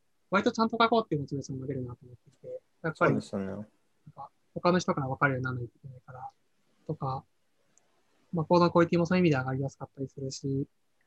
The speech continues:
Speaker 1: あとなんかやっぱり、その、反応もらっ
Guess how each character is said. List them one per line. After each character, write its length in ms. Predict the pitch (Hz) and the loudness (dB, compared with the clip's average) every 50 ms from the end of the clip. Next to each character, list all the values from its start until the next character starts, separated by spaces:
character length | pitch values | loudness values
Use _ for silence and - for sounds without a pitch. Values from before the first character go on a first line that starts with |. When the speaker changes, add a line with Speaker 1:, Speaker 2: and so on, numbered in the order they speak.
| _ | _
Speaker 1:
あ 80 | - 262 | -2 2
と 120 | - 226 | 4 6
な 80 | 202 226 | 6 6
ん 80 | 254 | 8
か 80 | - 175 | 8 6
や 60 | 160 | 6
っ 80 | 151 - _ - | 4 2 _ 4
ぱ 100 | 262 269 | 6 6
り、 300 | 226 175 147 143 147 - _ _ - | 6 6 6 4 2 0 _ _ -6
そ 100 | - 160 | 0 2
の、 400 | 151 151 147 147 147 147 147 147 | 4 6 6 6 6 6 6 4
反 260 | 143 - 226 254 277 | 6 6 8 10 10
応 140 | 294 302 302 | 10 12 12
も 120 | 302 302 | 12 12
ら 80 | 302 302 | 10 10
っ 100 | 302 - | 8 6